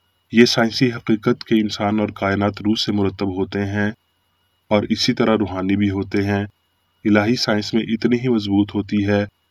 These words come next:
جتنا کہ یہ ثبوت ہے کہ فانی بشر صرف تبھی صحت مندی کا فہم پاتے ہیں جب وہ گناہ اور بیماری کا فہم کھو دیتے ہیں۔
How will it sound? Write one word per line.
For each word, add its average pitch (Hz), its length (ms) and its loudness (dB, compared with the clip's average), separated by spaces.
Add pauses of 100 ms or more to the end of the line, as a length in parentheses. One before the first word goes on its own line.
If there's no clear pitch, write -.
(340)
جتنا 120 340 0
کہ 113 140 -2
یہ 101 200 4
ثبوت 101 440 -2
ہے 101 140 0 (560)
کہ 120 100 0
فانی 117 360 2
بشر 104 280 2
صرف - 300 -2
تبھی 107 320 -4
صحت 113 360 -2
مندی 101 240 0
کا 101 160 -4
فہم 101 320 -8
پاتے 101 380 -4
ہیں 104 260 -2 (800)
جب 104 180 4 (120)
وہ 107 140 6
گناہ 101 340 2
اور 104 200 -2
بیماری 98 440 2
کا 101 160 -4
فہم 98 360 -8
کھو 101 260 -6
دیتے 90 400 -8
ہیں۔ 90 260 -8